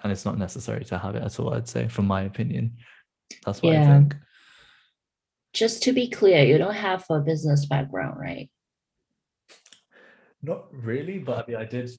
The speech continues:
Speaker 1: I had, like, a minor in finance. I did, like,
Speaker 2: Yeah.
Speaker 1: six modules in uni, but, like, that's the stuff that everyone studies, I think, whenever they do finance stuff. So it's not, like, what I use in real life yet anyways. But when it comes to business, I think it's more about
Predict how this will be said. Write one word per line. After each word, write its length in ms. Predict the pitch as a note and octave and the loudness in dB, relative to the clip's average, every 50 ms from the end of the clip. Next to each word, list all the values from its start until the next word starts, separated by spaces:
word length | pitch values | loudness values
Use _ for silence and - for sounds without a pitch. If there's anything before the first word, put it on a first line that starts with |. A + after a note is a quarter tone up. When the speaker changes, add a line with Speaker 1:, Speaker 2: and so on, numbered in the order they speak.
| _ - - | _ -12 -10
Speaker 1:
I 60 | G#2 - | -8 -6
had, 140 | A#2 A#2 | -4 -4
like, 200 | A#2+ A#2 A2 - | -4 -4 -6 -6
a 40 | - | -10
minor 400 | G#2+ G2+ G2 F#2+ F#2+ F#2+ G2 F#2+ | -10 -10 -8 -8 -8 -6 -6 -6
in 220 | F#2+ F#2+ G2+ G2+ G2 _ - | -6 -8 -8 -10 -12 _ -6
finance. 640 | G2+ F#2+ F#2+ F#2 F#2 F#2+ G#2 A#2+ - - - _ _ _ - | -6 -4 -4 -4 -6 -6 -8 -10 -12 -18 -20 _ _ _ -10
I 100 | - G#2 | -8 -6
did, 180 | G2 G2+ G2 | -4 -4 -4
like, 120 | G2 - E3+ | -2 -2 0
Speaker 2:
Yeah. 320 | D#3+ D3+ D3 D3 D3 D3 C#3+ - - _ _ _ _ _ - | 0 2 4 4 2 2 0 -4 -16 _ _ _ _ _ -20
Speaker 1:
six 380 | - - - - F#2 - - | -18 -12 -8 -8 -8 -10 -10
modules 420 | - G2 F#2+ F#2 F#2+ A2 G#2 G2 G#2+ | -12 -12 -12 -10 -8 -8 -8 -8 -8
in 100 | G#2 G#2+ | -8 -8
uni, 300 | G#2+ A2 G#2+ A2+ A#2+ A#2 | -6 -6 -6 -6 -6 -4
but, 160 | A#2 G#2+ G2+ | -4 -4 -2
like, 160 | G2+ G2 G2 | -2 -2 -2
that's 240 | G#2 G#2+ G#2+ - - | -2 -4 -4 -4 -8
the 80 | A2+ | -10
stuff 280 | G#2 - - G#2+ G2 - | -8 -6 -6 -6 -6 -6
that 120 | - - - | -8 -8 -6
everyone 400 | G2 F2+ F#2 G2 F#2+ G2 F#2+ G2 | -8 -6 -6 -6 -6 -6 -8 -8
studies, 420 | - - - G#2 F#2 G2+ G2 F#2+ G#2 | -10 -6 -6 -6 -4 -4 -6 -6 -6
I 80 | G2 | -8
think, 260 | F#2+ - G2 G2 F#2+ | -6 -6 -6 -6 -6
whenever 240 | - G2 G2 F#2 F#2+ | -6 -8 -8 -8 -8
they 100 | F#2+ F#2+ | -8 -8
do 140 | F#2 F#2+ F#2+ | -8 -8 -8
finance 420 | F#2+ - G2 G2 G2 G2+ G2+ - | -8 -8 -8 -8 -6 -8 -10 -10
stuff. 200 | - - A#2 A#2 A#2+ | -8 -6 -6 -4 0
So 100 | - - | 2 2
it's 140 | D3 - - | 2 2 2
not, 160 | B2+ A#2+ A2+ | 2 2 4
like, 320 | A2 G#2 - F#2 - - - - - - - _ _ | 2 0 0 -2 -8 -14 -20 -20 -20 -20 -20 _ _
what 180 | - G#2 G#2+ G#2+ | -2 0 0 2
I 40 | G2+ | 2
use 300 | G2 F#2+ G2+ G#2 F#2+ G2 | 0 0 0 -2 -2 -2
in 100 | G2 F#2 | -2 -2
real 220 | G2 F#2+ F#2+ F#2+ | 0 0 0 2
life 280 | F#2+ F#2+ F#2+ F2+ - - - A2 G2+ | 0 0 0 -2 -6 -8 -16 -12 -6
yet 220 | G#2+ G#2 G2 G#2+ | -2 -2 -2 -2
anyways. 640 | A2 A2 - - - - - - A#2 A#2 A#2 - _ _ - - - _ _ - | -4 -6 -8 -8 -8 -8 -8 -8 -8 -10 -12 -14 _ _ -20 -20 -20 _ _ -12
But 300 | - A2 G#2 G2+ - - | -4 -2 -2 -2 -2 -2
when 140 | A2+ A2 A2 | -2 -2 -2
it 60 | A2 | 0
comes 180 | - B2 A2+ A2+ | 0 -2 -2 -2
to 80 | A#2 G#2 | -2 -4
business, 480 | G2+ G#2+ G#2 G2+ - - - A#2 - - | -2 -2 -4 -4 -4 -10 -12 -10 -8 -8
I 80 | G2+ | -8
think 220 | G2 - G#2 G2+ - | -6 -6 -6 -6 -6
it's 100 | G2 G#2 | -4 -4
more 200 | G#2+ G2+ G2+ G2+ | -2 -2 -2 -2
about 380 | F#2+ G2+ G2+ G2+ - - _ | -2 -2 -4 -4 -6 -8 _